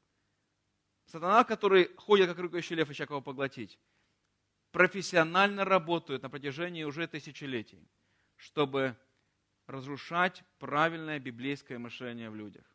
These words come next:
Потому что это мышление мирское,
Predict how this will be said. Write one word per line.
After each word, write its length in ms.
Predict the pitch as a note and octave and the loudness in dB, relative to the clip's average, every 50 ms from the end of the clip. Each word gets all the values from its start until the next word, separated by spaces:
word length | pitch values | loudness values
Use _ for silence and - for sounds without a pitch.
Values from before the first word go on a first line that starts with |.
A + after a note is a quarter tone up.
| _ _ _ _ _ _ _ _ _ _ _ _ _ _ _ _ _ _ _ _ _ _ _ _ _ _ _ _ _ _ _ _ _ _ _ _ _ _ _ _ _ _ _ _ _ | _ _ _ _ _ _ _ _ _ _ _ _ _ _ _ _ _ _ _ _ _ _ _ _ _ _ _ _ _ _ _ _ _ _ _ _ _ _ _ _ _ _ _ _ _
Потому 320 | - B2+ A#2 D3 D#3 E3+ E3+ | -16 -10 -8 -6 -6 -6 -8
что 420 | - - - E3+ D#3+ D#3+ D3+ - - _ | -10 -2 4 6 6 6 6 2 -2 _
это 460 | - F3 G3 G3+ - G#3+ G3+ G3 F#3+ E3 - _ | 0 0 0 2 0 -2 -2 -2 -4 -8 -14 _
мышление 640 | - D3 D#3 - - - E3 E3 D#3 C3+ B2 A2+ G#2+ | -12 -12 -10 -10 -10 -6 -6 -4 -4 -4 -6 -10 -10
мирское, 580 | G#2+ A#2 A#2+ - - _ D#3+ C#3+ B2+ A2 G2+ | -12 -12 -14 -16 -16 _ -10 -8 -8 -10 -12